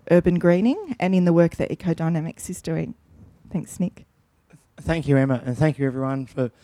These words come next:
Speaker 2: for coming. Um, it's a, it's a fantastic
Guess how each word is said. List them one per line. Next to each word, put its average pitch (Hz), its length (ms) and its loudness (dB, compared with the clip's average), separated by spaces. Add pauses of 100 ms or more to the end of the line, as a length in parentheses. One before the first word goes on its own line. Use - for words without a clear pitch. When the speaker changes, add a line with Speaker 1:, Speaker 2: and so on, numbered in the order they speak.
(240)
Speaker 2:
for - 140 -14
coming. 190 460 -6 (220)
Um, 120 420 -14 (340)
it's - 220 -12
a, 117 160 -6
it's - 180 -12
a 131 60 -6
fantastic 131 800 -6